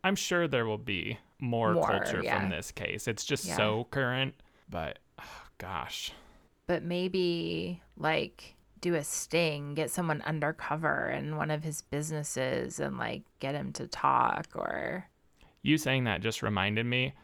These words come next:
Speaker 1: of,
Speaker 2: Yeah.
Speaker 1: like, the word undercover in
Speaker 2: Mm-hmm.
Speaker 1: your story when it was
Speaker 2: Mm-hmm.
Speaker 1: like, "Well, that was the car of an undercover cop." It's like, well, who's to say an undercover cop didn't come kill her
Speaker 2: Right.
Speaker 1: and then come back? <laughs>
Speaker 2: Right. <laughs> Right. Yeah.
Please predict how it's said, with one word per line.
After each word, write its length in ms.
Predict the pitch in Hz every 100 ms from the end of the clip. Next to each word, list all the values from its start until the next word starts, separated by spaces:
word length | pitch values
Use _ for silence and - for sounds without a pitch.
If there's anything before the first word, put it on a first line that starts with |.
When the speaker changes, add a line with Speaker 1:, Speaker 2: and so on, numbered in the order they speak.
| - - -
Speaker 1:
of, 60 |
Speaker 2:
Yeah. 120 | 104 110
Speaker 1:
like, 340 | 107 101 101 -
the 200 | 135 131
word 200 | 120 110
undercover 760 | 110 107 98 104 98 101 104 - _ - _ -
in 80 |
Speaker 2:
Mm-hmm. 200 | 175 120 110
Speaker 1:
your 220 | 101 110
story 600 | - 131 127 131 135 - -
when 160 | 135
it 80 | 120
was 140 | 113
Speaker 2:
Mm-hmm. 60 | 110
Speaker 1:
like, 200 | 104 101
"Well, 120 | 117
that 140 | 113 107
was 120 | 113
the 80 | 110
car 300 | - 110 107
of 80 | 104
an 80 | 101
undercover 520 | 104 101 - 101 98
cop." 360 | - 104 -
It's 100 | - 113
like, 160 | 104
well, 120 | 110
who's 200 | 113 117
to 100 | -
say 160 | 113 120
an 80 | 107
undercover 440 | 104 104 113 104
cop 300 | 98 - 101
didn't 240 | - 98 95
come 220 | 107 98
kill 240 | - 101
her 260 | 92 101 117 - _ _ _ -
Speaker 2:
Right. 360 | 170 175 - - -
Speaker 1:
and 100 | 113
then 120 | 107
come 220 | 104 98
back? 460 | 107 98 - - -
<laughs> 340 | - - - -
Speaker 2:
Right. 300 | 202 160 -
<laughs> 440 | 190 180 - - -
Right. 420 | 208 196 175 - _ -
Yeah. 220 | 180